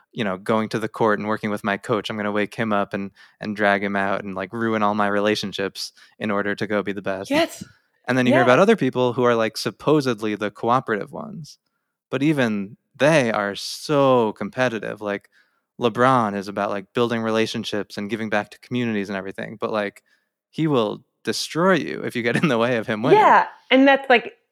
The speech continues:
Speaker 2: you, you have to reach a certain place in order to give back. D-, d-,
Speaker 1: Mm-hmm.
Speaker 2: you know what I mean? Right? Like, that, that kid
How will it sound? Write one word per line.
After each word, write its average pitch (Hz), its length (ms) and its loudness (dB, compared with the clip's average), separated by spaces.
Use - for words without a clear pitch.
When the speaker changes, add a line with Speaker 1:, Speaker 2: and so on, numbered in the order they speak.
Speaker 2:
you, 214 180 2
you 254 220 6
have 240 200 0
to 262 200 0
reach 240 240 0
a 262 40 -2
certain 190 300 0
place 214 380 4
in 190 80 -2
order 190 280 6
to 175 80 2
give 156 220 -4
back. 196 440 2
D-, 208 80 -4
d-, - 80 -2
Speaker 1:
Mm-hmm. 220 160 0
Speaker 2:
you 226 80 8
know 233 60 8
what 226 40 4
I - 20 4
mean? 220 360 4
Right? 202 320 8
Like, 190 240 4
that, 175 200 8
that 175 220 4
kid 214 320 0